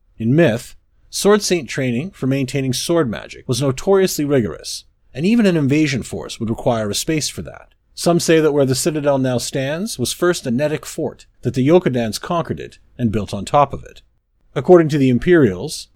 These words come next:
all anybody knows for certain is that the citadel has been sealed since the Yokudan retreat. No one has ever been inside. There are claims and stories, of course,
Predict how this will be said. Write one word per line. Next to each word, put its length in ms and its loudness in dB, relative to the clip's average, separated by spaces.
all 240 0
anybody 320 2
knows 280 2
for 120 -10
certain 640 -4
is 140 -6
that 100 -2
the 80 -6
citadel 440 0
has 120 -4
been 140 -4
sealed 560 -4
since 240 -6
the 120 0
Yokudan 480 0
retreat. 480 -8
No 160 2
one 200 4
has 220 -4
ever 280 2
been 160 -4
inside. 560 -8
There 100 -2
are 80 -4
claims 580 0
and 120 -2
stories, 420 6
of 100 -6
course, 520 -6